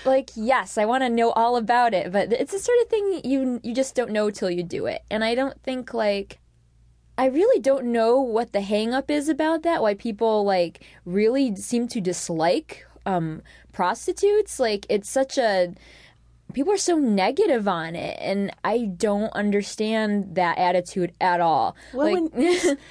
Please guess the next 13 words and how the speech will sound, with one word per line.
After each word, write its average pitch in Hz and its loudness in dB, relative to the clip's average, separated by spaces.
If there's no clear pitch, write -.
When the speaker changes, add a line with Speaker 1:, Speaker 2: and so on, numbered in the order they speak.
Speaker 1:
<laughs> - -20
Speaker 2:
I 330 0
don't 415 -4
know 247 0
if 226 -4
this 247 -6
is 226 -8
something 185 -6
kind 202 -4
of 156 -6
newer 180 0
and 156 -2
more, 160 -2